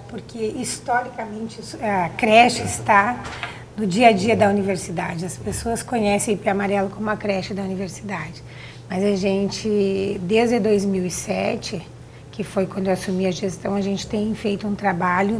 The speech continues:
de transformar numa escola. Então a gente tem numa unidade de educação infantil, né? Como já, hoje a gente co-,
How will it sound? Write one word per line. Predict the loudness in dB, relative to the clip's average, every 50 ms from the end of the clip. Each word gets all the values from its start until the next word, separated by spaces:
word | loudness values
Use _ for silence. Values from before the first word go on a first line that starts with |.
| -2 -2
de | -2 0 0 2 2 2 2 0 0 -2 -4 -8 -12 -14 -16 -16 -16 -8
transformar | 0 4 6 6 6 6 6 4 4 6 6 6 6 6 6 6 4 2 0
numa | -2 -2 -2 0 0 2 2 2 2 0 -2
escola. | -4 -4 -4 -4 0 2 2 2 2 0 -8 -14 -14 -14 -16 -16 -16 -16 -16 -16 -16 -18 -18 -16
Então | -14 -10 -8 -6 -4
a | -4 -4
gente | -4 -4 -4 -6 -6 -8 -10
tem | -12 -10 -8 -8 -6 -6 -6 -8 -6 -4
numa | -2 -2 -2 0 -2
unidade | -2 -2 -2 0 2 4 4 4 4 4 2 -2 -2 -2 -2 -2 -2 -2 -2
de | -2 -2 0 0
educação | -2 -2 -4 -6 -2 -2 -2
infantil, | -2 0 0 -2 -2 -2 -2 -4 -6 -4 -4
né? | -4 -4 -4 -4 -6 -6 -8
Como | -6 -6 -6
já, | -6 -6 -6 -6 -6 -8 -12 -14 -16 -18 -18 -18 -16 -10 -6
hoje | -2 0 0 2
a | 2
gente | 2 2 2 0 -2 -4
co-, | -6 -8 -6 -6 -4